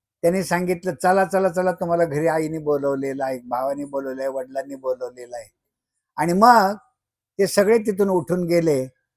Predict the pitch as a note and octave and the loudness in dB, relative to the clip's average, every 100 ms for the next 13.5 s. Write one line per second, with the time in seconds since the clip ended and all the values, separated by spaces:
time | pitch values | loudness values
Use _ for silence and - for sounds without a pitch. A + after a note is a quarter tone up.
0 | _ F3 - A#3+ G3 F#3+ F3+ F3+ F3 E3 | _ -8 0 4 4 4 2 2 2 0
1 | D#3 D#3+ D#3 F3 D#3 C#3+ D3 D3 C3+ B2 | 2 2 0 0 0 0 0 0 -2 -2
2 | C#3+ C#3+ C3+ A#2 A2 G#2+ _ _ _ _ | -2 0 0 0 -2 -12 _ _ _ _
3 | - F3 G3 - B3+ C4 B3 B3 A3+ F#3 | -2 4 4 6 4 6 4 6 6 6
4 | A#2+ A2+ _ _ _ _ _ - A3 C4 | 0 -6 _ _ _ _ _ 6 10 10
5 | C4 - - _ _ _ - - - G#3+ | 8 -4 -20 _ _ _ 0 2 2 2
6 | A3+ B3+ C#4 C#4 C4+ B3 A3+ G3+ F#3 E3 | 0 0 -2 2 6 6 6 2 2 0
7 | D3 A#2 - _ _ _ _ _ E3+ G3+ | 0 -2 -8 _ _ _ _ _ 2 2
8 | - G#3 F3+ D#3 D3+ D3+ D3 C3 A2 A2 | 2 4 4 2 0 0 2 0 0 -6
9 | A2+ _ _ _ _ _ _ - F#3+ A3+ | -10 _ _ _ _ _ _ 2 6 8
10 | A#3 - F#3+ E3+ G#3 G3 G3 A3 C4 C4+ | 6 6 6 6 4 0 0 4 4 6
11 | C4 F#3+ A3+ G3 F3 G3 F3 - E3 B2 | 2 2 4 4 4 2 2 2 0 -2
12 | B2 _ _ _ _ _ F3+ F3+ C#3 D#3 | -6 _ _ _ _ _ 2 2 2 2
13 | D#3+ D3+ D#3 F3 | 4 4 4 0